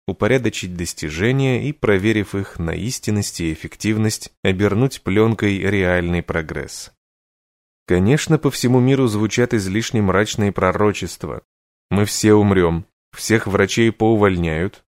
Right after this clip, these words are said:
и так далее. Однако, вспомнив обо всех негативных моментах, связанных с И И, и заново их изучив, я понял, что на эту тему можно написать целую книгу.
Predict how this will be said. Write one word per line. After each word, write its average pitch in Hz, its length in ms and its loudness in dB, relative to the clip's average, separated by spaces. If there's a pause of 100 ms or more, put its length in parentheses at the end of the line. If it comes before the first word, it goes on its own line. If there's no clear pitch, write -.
(200)
и 85 80 -4
так 82 220 -2
далее. 80 420 -2 (840)
Однако, 127 380 0
вспомнив 139 760 0
обо 85 200 -4
всех - 320 -4
негативных 101 640 -4
моментах, 87 640 -4
связанных 98 580 -4
с - 140 -10
И 95 380 -6
И, 101 40 -10 (380)
и 95 100 0
заново 101 500 2
их 95 200 0
изучив, 90 640 -6 (460)
я 85 200 0
понял, 151 420 4
что - 200 -2
на 107 140 4
эту 113 160 0
тему 120 260 2
можно 117 340 2
написать 107 640 -2
целую 104 520 2
книгу. 80 560 -4